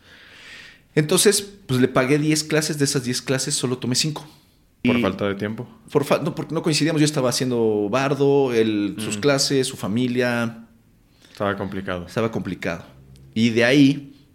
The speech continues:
Speaker 1: me dice, mm, "Vamos a hacer nuestro", ah, yo ya salí del hotel de lo de Bardo. Estaba en mi casa, mi casting lo iba a hacer en mi casa,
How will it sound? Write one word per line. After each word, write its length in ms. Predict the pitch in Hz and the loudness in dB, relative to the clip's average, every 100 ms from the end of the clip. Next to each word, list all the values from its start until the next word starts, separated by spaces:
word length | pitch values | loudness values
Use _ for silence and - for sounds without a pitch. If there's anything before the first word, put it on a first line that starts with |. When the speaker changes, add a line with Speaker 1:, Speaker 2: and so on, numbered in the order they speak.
| _ _ _ _ _ _ _ | _ _ _ _ _ _ _
Speaker 1:
me 140 | 98 101 | -8 -6
dice, 500 | 104 - 117 107 104 | -6 -4 -2 0 0
mm, 280 | 95 87 73 - _ _ _ _ _ _ _ - _ - - _ - _ | -2 -4 -8 -20 _ _ _ _ _ _ _ -20 _ -20 -20 _ -20 _
"Vamos 240 | 123 131 | 0 2
a 40 | 135 | 0
hacer 180 | 147 143 | 0 2
nuestro", 240 | 135 - | 0 0
ah, 140 | 135 - | 0 2
yo 80 | 135 | 4
ya 140 | 135 | 4
salí 340 | - 127 160 | 4 2 2
del 160 | 190 151 | 4 4
hotel 300 | 127 139 135 | 4 4 4
de 100 | 135 | 2
lo 120 | 107 | 2
de 80 | 104 | 0
Bardo. 560 | 104 156 151 185 226 - - _ _ _ | 2 2 2 -2 -6 -20 -20 _ _ _
Estaba 240 | - 127 | -2 2
en 60 | 127 | 2
mi 80 | 117 | 2
casa, 320 | 160 160 185 | 2 2 0
mi 120 | 180 | -2
casting 280 | - 113 120 | -2 -4 0
lo 80 | 110 | 0
iba 80 | |
a 40 | 110 | 0
hacer 120 | 127 | -2
en 80 | 123 | -2
mi 80 | 139 | -2
casa, 440 | 170 170 165 226 | -2 -2 -4 -10